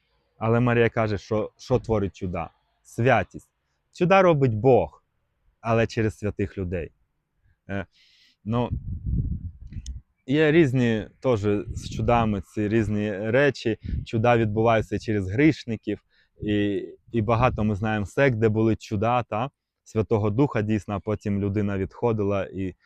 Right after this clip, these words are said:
а, але невідомо, в якому стані вона чинила ці чуда,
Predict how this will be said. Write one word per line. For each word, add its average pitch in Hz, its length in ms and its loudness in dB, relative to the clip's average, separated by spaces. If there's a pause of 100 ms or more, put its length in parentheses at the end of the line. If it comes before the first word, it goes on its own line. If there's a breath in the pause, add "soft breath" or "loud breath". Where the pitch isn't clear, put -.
(300 soft breath)
а, 101 320 -8 (420)
але 131 180 -2
невідомо, 127 640 0 (220)
в 110 60 -4
якому 117 340 0
стані 113 280 -4
вона 107 220 -2
чинила 110 420 -4
ці 90 260 -10
чуда, 101 540 -6